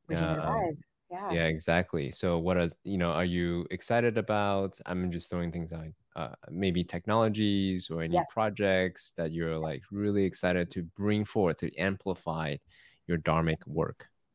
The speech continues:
Speaker 1: Yeah, yeah. Um, so I'm excited about healing a divide racially, politically, and relationally,
Speaker 2: Mm-hmm.
Speaker 1: and, um,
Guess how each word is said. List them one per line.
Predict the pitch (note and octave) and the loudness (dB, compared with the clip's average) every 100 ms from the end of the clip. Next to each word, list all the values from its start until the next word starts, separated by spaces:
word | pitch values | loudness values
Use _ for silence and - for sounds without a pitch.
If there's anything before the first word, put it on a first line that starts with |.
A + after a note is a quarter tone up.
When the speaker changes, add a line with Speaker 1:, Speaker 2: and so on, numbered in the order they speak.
| _ _ - | _ _ 0
Speaker 1:
Yeah, | E3+ C3 - - _ | 2 2 -2 -16 _
yeah. | A2+ G2 - _ _ _ _ - _ _ - | -8 -8 -8 _ _ _ _ -20 _ _ 2
Um, | G#3 G3 F3 D#3+ D3+ C#3+ _ _ _ _ _ - | 8 8 8 4 -6 -10 _ _ _ _ _ -10
so | - A#3 A3+ G#3+ G3+ F#3 F3 - | 2 12 12 12 12 6 2 -2
I'm | G#3 G#3+ A3 G#3+ G#3+ G#3+ G#3+ _ _ _ _ _ _ _ _ _ _ | 0 2 2 0 -2 -4 -6 _ _ _ _ _ _ _ _ _ _
excited | G#3+ G#3+ - G#3+ A#3 A#3 | -10 -4 4 6 6 4
about | G#3 G3+ G3+ | 2 0 0
healing | - G#3 G3+ | -4 -2 -2
a | F#3+ | -2
divide | F3 F3 F3 E3+ E3+ E3 - _ _ _ _ - | 0 2 4 2 0 -4 -8 _ _ _ _ -8
racially, | E3 F3 F3 - C4 C#4 C#4+ D4 _ | 0 0 0 -2 0 0 -2 -6 _
politically, | - F#3+ F3+ F3+ F3+ F#3+ F3+ F3 F3 E3+ - | -4 0 2 0 0 0 4 2 0 -8 -10
and | D#3+ D3+ | -6 -4
relationally, | D3 D3 D3 - D3+ D3 - D3+ - _ _ _ _ - | -2 -2 -4 -4 -6 -6 -8 -14 -20 _ _ _ _ -8
Speaker 2:
Mm-hmm. | F#2 F#2 F#3 | -2 0 4
Speaker 1:
and, | E3+ E3 D#3 D3 - | 6 4 2 -2 -2
um, | E3+ D#3 D3 C#3+ C#3+ | 0 2 2 0 -4